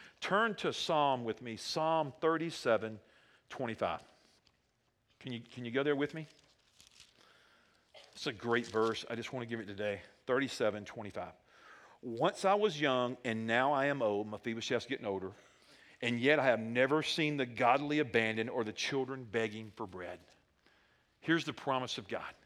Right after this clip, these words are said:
You seek God, you pursue him, he will provide. Not every want, he will provide your needs. The,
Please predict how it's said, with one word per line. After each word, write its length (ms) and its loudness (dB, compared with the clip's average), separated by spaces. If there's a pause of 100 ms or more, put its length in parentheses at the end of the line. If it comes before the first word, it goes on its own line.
(760)
You 240 -4
seek 340 0
God, 420 4
you 140 -4
pursue 480 0
him, 400 -4 (1120)
he 160 -4
will 160 -2
provide. 260 -8 (1040)
Not 180 2
every 200 0
want, 400 -4
he 160 -6
will 160 -6
provide 360 0
your 120 -6
needs. 340 -8 (460)
The, 200 2